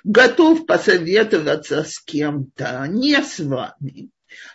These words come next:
подойти к кому-то, э, объективному воспитателю, человеку, который уже растил детей, и поговорить с ним, и вы скажете, что вы готовы тоже пойти и принять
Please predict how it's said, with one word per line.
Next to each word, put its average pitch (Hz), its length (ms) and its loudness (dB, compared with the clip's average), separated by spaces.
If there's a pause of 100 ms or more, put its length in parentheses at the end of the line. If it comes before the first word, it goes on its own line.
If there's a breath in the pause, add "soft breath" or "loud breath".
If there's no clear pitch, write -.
(120)
подойти 262 680 4
к - 60 -10
кому-то, 165 1200 0
э, 220 360 2
объективному 285 1120 0
воспитателю, 185 1300 2
человеку, 254 720 0
который 170 480 0
уже 196 200 2
растил 180 760 -2
детей, 143 680 -8 (340 loud breath)
и 285 140 2
поговорить 185 920 2
с - 160 -16
ним, 185 480 -6 (560 loud breath)
и 220 720 4
вы 175 300 2
скажете, 233 840 4
что 175 220 -8
вы 185 140 -2
готовы 202 600 0
тоже 208 640 2
пойти 202 800 -4
и 170 80 -14
принять 185 580 -4